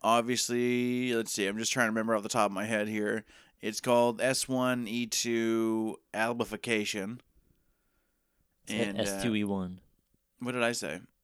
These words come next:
Speaker 2: said, uh, the other way around. But it
Speaker 1: S one E two?
Speaker 2: was just an accident. It's not like you didn't know it.
Speaker 1: Yeah, yeah, yeah. It's not that I don't know it. It's that it was an accident. It's that I
Speaker 2: Yeah.
Speaker 1: can't read is all.
Speaker 2: That's okay. I can't
Speaker 1: That's
Speaker 2: read
Speaker 1: fine.
Speaker 2: either.
Speaker 1: Yeah, none of us can.
Speaker 2: So anyways.
Speaker 1: So, let's see.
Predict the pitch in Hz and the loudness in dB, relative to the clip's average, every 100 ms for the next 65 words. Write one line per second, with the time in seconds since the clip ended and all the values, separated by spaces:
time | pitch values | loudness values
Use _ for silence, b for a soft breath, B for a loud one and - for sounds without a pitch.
0 | _ _ - 107 - - 113 107 104 104 | _ _ -6 -6 -4 -8 -2 0 0 0
1 | 104 113 110 110 107 101 101 98 95 - | -4 -6 -2 0 0 0 -2 -4 -8 -6
2 | 110 - 123 104 123 127 117 131 131 123 | -4 2 4 4 6 6 6 4 6 6
3 | 120 - 101 98 127 110 107 104 101 101 | 6 2 -6 -2 0 0 0 0 0 -2
4 | 95 - 151 160 151 139 120 165 160 143 | -2 0 6 8 10 8 6 4 6 8
5 | 135 127 131 120 101 104 123 117 113 117 | 6 6 6 6 4 0 2 2 2 2
6 | 120 113 - 101 92 95 101 120 117 117 | 2 2 -2 -6 -8 -8 0 2 2 2
7 | 131 120 127 123 101 101 95 95 - 117 | 0 0 0 0 0 -2 -2 -4 -2 -2
8 | 117 98 98 101 - 117 110 104 104 104 | 0 -2 -2 -4 -4 -2 2 2 4 2
9 | 107 110 98 _ - 170 113 92 - 156 | 2 0 -6 _ -6 -2 -2 -2 -6 0
10 | 151 107 - 107 101 107 - 127 117 107 | 0 0 -2 -4 -4 -6 -2 0 2 2
11 | 104 107 - - b - - 196 185 185 | 0 -2 -4 -12 b -6 2 4 6 4
12 | 185 185 175 - 139 113 107 | 4 2 2 2 2 2 0